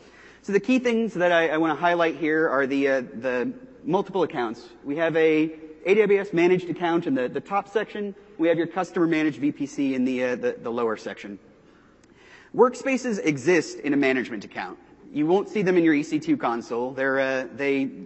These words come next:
you will only see their E N I. They're one of their network interfaces. So in your V P C, you control the routes, the rules, the security groups, uh,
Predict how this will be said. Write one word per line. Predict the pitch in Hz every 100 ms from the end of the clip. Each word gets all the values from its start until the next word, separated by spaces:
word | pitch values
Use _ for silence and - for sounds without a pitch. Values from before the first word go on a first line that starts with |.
| -
you | 127 139
will | 151
only | 165 196
see | 175 180
their | 151 139 131 -
E | 156
N | 131
I. | 107 101 117
They're | 120 113
one | 101 127 143
of |
their | 123 127
network | 120 127 110 113
interfaces. | 107 98 92 113 - - - -
So | -
in | 208 190
your | 180 240
V | 208 185
P | 160 127
C, | 117 101 110 - - -
you | 180
control | 196 180 185
the | 147
routes, | 147 156 156 - -
the | 107 113
rules, | 135 151 151 147 147
the | 117
security | - 170 160 147
groups, | 143 143 - - - -
uh, | 123